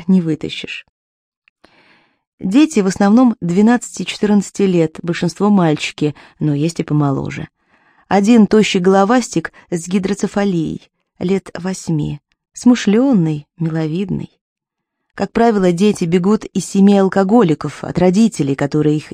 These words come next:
избивают. Психологи сюда не заглядывают, да и кто может помочь этим детям,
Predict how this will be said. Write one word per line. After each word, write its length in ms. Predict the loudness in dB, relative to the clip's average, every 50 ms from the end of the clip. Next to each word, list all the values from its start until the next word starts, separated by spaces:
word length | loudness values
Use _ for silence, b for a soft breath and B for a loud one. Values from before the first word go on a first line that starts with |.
| -12
избивают. 640 | -12 -8 -4 -2 -2 -2 0 -2 -4 -4 -8 -12 -16 -20 _ _ _ _ _ _ _ _ _ _ _ _ _ _
Психологи 440 | -8 -6 -4 -2 0 0 0 0 -2
сюда 340 | -4 -4 -4 -2 0 2 2
не 120 | 2 2
заглядывают, 800 | 0 0 -2 0 0 0 0 -2 -2 -4 -6 -8 -10 -12 -12 -14 -14
да 180 | -8 -4 -2 -2
и 100 | -2 -2
кто 280 | -2 -2 0 2 4
может 280 | 4 2 2 -2 -4 -4
помочь 360 | -4 -2 0 0 0 0 -2
этим 340 | -4 -6 -6 -4 -2 -2 0
детям, 420 | 2 2 2 2 2 0 -4 -6